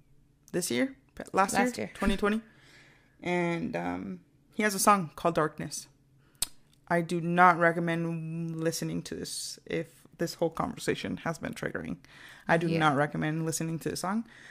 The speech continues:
Speaker 1: But if you're interested, Darkness by Eminem.
Speaker 2: Mm-hmm. It captures that.
Speaker 1: Basically, the whole thing.
Speaker 2: Yeah.
Speaker 1: Um,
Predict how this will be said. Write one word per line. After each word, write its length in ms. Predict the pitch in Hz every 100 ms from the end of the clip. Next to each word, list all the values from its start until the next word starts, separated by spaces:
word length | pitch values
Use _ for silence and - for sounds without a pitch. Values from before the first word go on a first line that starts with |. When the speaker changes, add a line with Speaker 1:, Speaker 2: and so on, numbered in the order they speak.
| - -
Speaker 1:
But 80 | 175
if 100 | 180
you're 120 | 190
interested, 400 | 226 208 190 202
Darkness 420 | 214 269 170 151
by 160 | - 175
Eminem. 380 | 180 196 214 147 - - - - -
Speaker 2:
Mm-hmm. 200 | 220 226 233 - -
It 100 | 220
captures 400 | 220 196 - 196
that. 160 | 185 - - _ _ _
Speaker 1:
Basically, 360 | 180 175 - 190 -
the 60 |
whole 100 | 185
thing. 180 | 185 170 - _ _ -
Speaker 2:
Yeah. 140 | 196 - _ _ _ _ - - _ _
Speaker 1:
Um, 680 | - 180 175 175 175 180 175